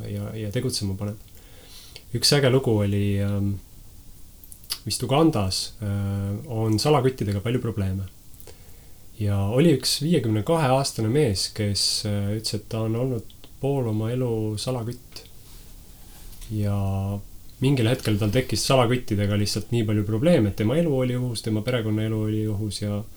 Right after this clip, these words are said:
tal ei jäänud muud varianti kui lihtsalt, et ta tundis, et elu suunab teda salaküti teelt kõrvale. Ja ta alguses ei tahtnud.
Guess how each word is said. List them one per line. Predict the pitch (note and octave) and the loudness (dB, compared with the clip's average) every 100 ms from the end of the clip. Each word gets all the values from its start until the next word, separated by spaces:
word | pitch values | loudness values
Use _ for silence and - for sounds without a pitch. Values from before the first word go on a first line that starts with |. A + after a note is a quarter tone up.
| - | -12
tal | - G2+ | -4 0
ei | |
jäänud | G#2+ A2 G#2 | 2 0 0
muud | A2+ | 0
varianti | G#2+ A#2+ A2+ - | 0 0 -2 -4
kui | G2 G2+ | -2 -2
lihtsalt, | G#2 - G#2 - | -2 -4 -6 -8
et | G2+ - | -10 -10
ta | - | -8
tundis, | G#2 A2 G2+ | -2 -2 -2
et | G2+ - | -4 -4
elu | A#2 A2 G#2 | -2 0 -2
suunab | A#2+ A#2 G#2 - | -2 0 -2 -4
teda | G#2+ G#2+ G2 | -4 -4 -4
salaküti | - - A2 G2+ G2+ | -6 -2 -2 -2 -2
teelt | A2 A#2 - | 0 0 2
kõrvale. | C#3 G2+ G2 - - - - - - - - - - - - - | 0 0 -4 -10 -14 -16 -14 -14 -12 -12 -12 -12 -14 -14 -14 -6
Ja | G#2 | 2
ta | A#2 | 6
alguses | B2 A2 A2+ | 6 6 4
ei | B2+ | 6
tahtnud. | C#3+ - F#2+ | 4 2 -6